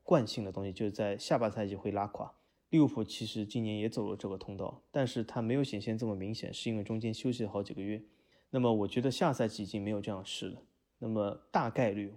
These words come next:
我认为下赛季开始的时候，利物浦还是会领跑，但最终会失去冠军争夺。然后呢，曼城和曼联由于两队的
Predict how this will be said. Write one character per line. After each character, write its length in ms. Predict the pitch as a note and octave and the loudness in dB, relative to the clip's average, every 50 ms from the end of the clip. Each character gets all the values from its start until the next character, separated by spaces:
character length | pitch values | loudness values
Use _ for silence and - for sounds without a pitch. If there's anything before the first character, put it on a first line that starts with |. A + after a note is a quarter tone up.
| - | -4
我 120 | - G#2 G#2 | -2 2 2
认 220 | A2+ B2 A2+ G#2 | 4 4 2 2
为 240 | G2 G2 G2+ A2 - - | 0 -2 -4 -4 -8 -12
下 200 | - - E3 D3 | -4 -2 0 0
赛 120 | C#3 B2+ | 2 0
季 100 | A#2 A#2+ | 0 0
开 180 | A#2+ - - C#3+ | -2 -2 -4 -4
始 160 | C#3 - G#2 | -2 -2 -6
的 60 | F#2+ | -8
时 140 | - - G#2 | -4 -4 -2
候， 60 | G#2 | 0
利 120 | B2 C3 | 2 2
物 80 | B2 A2 | 2 0
浦 100 | A2 G#2+ | 0 -4
还 140 | G2 F#2+ F#2+ | -4 -4 -4
是 100 | G#2+ C3+ | -6 -4
会 120 | A#2+ A2 | -4 -4
领 180 | G2 F#2 F#2+ G#2 | -4 -4 -6 -8
跑， 240 | - - - - _ _ _ _ _ _ | -8 -10 -12 -14 _ _ _ _ _ _
但 140 | - A#2+ A2 | 0 0 2
最 140 | - B2+ | 2 2
终 140 | A2 - A2+ | 2 2 -2
会 120 | A2 - G2+ | -2 -4 -6
失 200 | - - - A2 | -4 -4 -4 -6
去 140 | - - | -4 -6
冠 220 | G#2+ - - G#2 G2 | -4 -2 -2 -2 -2
军 160 | - G2+ G2 | -4 -8 -4
争 160 | F#2 - G#2+ | -2 -2 -2
夺。 220 | F#2+ - - - - _ _ _ _ _ - - - - - - - _ _ | -2 -2 -6 -8 -12 _ _ _ _ _ -20 -20 -20 -20 -20 -20 -20 _ _
然 120 | _ B2+ C3 | _ 6 8
后 160 | C#3+ E3+ D#3 | 10 10 10
呢， 280 | C#3 B2+ A#2 A2+ - - - | 10 8 8 6 4 0 2
曼 200 | - G3+ F3 C3 | 6 6 6 6
城 180 | A#2+ - C3 A#2+ | 6 2 2 4
和 100 | B2 B2 | 4 4
曼 240 | C3+ D3+ C3 A2 G2+ | 6 6 4 4 2
联 260 | G2+ G2+ G2+ A2+ A#2+ | 0 0 -2 -2 0
由 200 | B2 A#2 A#2 B2 | 2 4 4 4
于 120 | A#2+ B2 B2 | 4 4 4
两 200 | A#2 G#2 F#2+ F#2+ | 2 2 0 0
队 140 | G#2+ B2 | 0 2
的 220 | A#2 G#2+ G#2 G#2 | 4 4 2 2